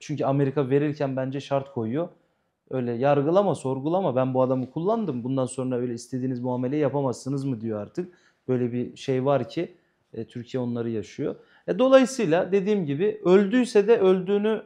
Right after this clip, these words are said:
başta haber alınamayacak. Daha sonra öldüğü yavaş yavaş sindire sindire anlatılacak. E, ama mezarı dahi bilinmeyecek.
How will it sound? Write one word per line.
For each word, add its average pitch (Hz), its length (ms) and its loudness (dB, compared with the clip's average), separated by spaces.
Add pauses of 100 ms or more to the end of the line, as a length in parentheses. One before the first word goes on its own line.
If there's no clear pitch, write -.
başta 175 460 0
haber 175 220 4
alınamayacak. 202 760 0
Daha 170 200 4
sonra 196 360 2
öldüğü 143 560 2 (400)
yavaş 180 400 4
yavaş 120 180 0
sindire 160 380 -4
sindire 120 480 -4 (340)
anlatılacak. 185 720 2 (600)
E, 127 160 -4
ama 185 220 2
mezarı 185 460 4
dahi 170 380 2
bilinmeyecek. 147 800 0